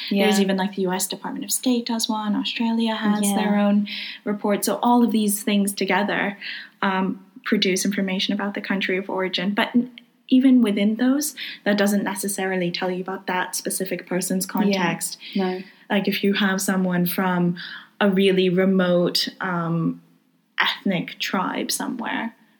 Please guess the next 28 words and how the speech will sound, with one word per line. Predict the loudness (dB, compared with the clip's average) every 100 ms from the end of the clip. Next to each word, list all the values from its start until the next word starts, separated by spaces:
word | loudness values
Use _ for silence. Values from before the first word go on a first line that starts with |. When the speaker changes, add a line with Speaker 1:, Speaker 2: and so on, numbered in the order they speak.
| _
Speaker 2:
that | -4 -4
probably | -2 -2 -2 -4
won't | -4 -4 -6 -4
be | -2 -2 -6 _ _ _
in | -4 -2
the | -2
country | -4 -4 -4
of | -4
origin | -4 -4 -6
information. | -6 -6 -8 -4 -4 -4 -8 -10 _ _ _ -2
You | 0
might | 2 0
need | 0
to | 0
ask | -2 -4
a | -4
really | -2 -2
specific | -4 -8 -12 -10 -10
question | -6 -4 -6
to | -8
an | -10
expert, | -12 -10 -10 -8
and | -6
that | -6
might | -8 -8
be | -4
more | -4 -4 -8
money | -8 -6 -10